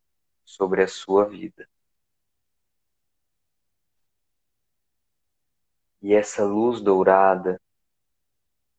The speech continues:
ilumina o seu corpo, permitindo que um ponto de luz se acenda na sua testa, entre as suas sobrancelhas.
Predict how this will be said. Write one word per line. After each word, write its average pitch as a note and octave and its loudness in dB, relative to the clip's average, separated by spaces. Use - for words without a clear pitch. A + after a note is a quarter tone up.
ilumina G2+ -4
o A#2+ -6
seu B2 -2
corpo, F#2 -4
permitindo G#2 -4
que - -10
um G#2 -4
ponto A#2 2
de B2+ -4
luz F#2+ -8
se - 0
acenda F#2+ -2
na G2 -4
sua B2 -6
testa, - 0
entre A2 -4
as G#2+ -2
suas G2 -2
sobrancelhas. G2+ -6